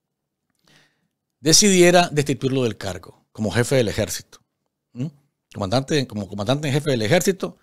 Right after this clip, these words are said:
decidió destituirlo. Entonces, hoy, eh, el señor Zúñiga, molesto con su destitución, llegó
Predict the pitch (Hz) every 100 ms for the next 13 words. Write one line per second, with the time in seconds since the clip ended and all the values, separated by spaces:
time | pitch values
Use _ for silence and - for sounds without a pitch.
0 | _ - 117 110 107 123 110 - 92 -
1 | 87 90 _ _ _ _ _ _ _ _
2 | _ _ 123 101 151 127 123 - 151 160
3 | 143 160 170 _ _ _ _ _ _ _
4 | _ _ _ _ _ _ 98 92 82 -
5 | 113 107 104 95 92 90 87 - _ _
6 | _ _ _ _ _ _ _ _ _ _
7 | _ _ - 139 151 165 - 214 160 160
8 | 170 226 _ _ _ _ _ _ _ _
9 | - 127 135 190 165 151 135 127 147 143
10 | 170 180 139 151 165 180 - _ _ _
11 | _ _ _ _ _ _ _ 101 135 120
12 | 165 190 113 _